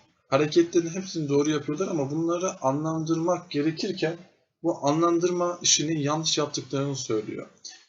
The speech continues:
Ve onların, onların dini ve kendi dini olarak ikiye ayrılıyor bunu, bu işi. Şimdi anne ve babasının yaptığı ibadetler derken bu ibadetler neler? Namaz, oruç, hacca gitmek,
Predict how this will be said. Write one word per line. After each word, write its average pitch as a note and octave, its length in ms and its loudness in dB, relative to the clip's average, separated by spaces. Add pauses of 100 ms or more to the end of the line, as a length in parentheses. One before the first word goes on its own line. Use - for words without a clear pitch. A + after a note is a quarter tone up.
(220)
Ve F3+ 80 8
onların, F#3+ 500 4 (1080)
onların D#3+ 480 6
dini F#3+ 280 6
ve F#3+ 140 2
kendi E3+ 420 2
dini F3+ 240 2
olarak F3+ 380 2
ikiye E3+ 280 6
ayrılıyor A2 520 4
bunu, G#2+ 140 -8 (840)
bu A#2+ 160 6
işi. - 340 2 (1040)
Şimdi F#3 280 4
anne F#3+ 320 6
ve F#3+ 160 10
babasının F#3+ 440 6
yaptığı F3+ 360 2
ibadetler F3+ 640 4
derken F3+ 220 0
bu D3+ 40 2
ibadetler F3 640 2
neler? D#3 260 -2
Namaz, D3 560 0 (140)
oruç, C#3 360 2 (600)
hacca C3 320 4
gitmek, D#3 440 -2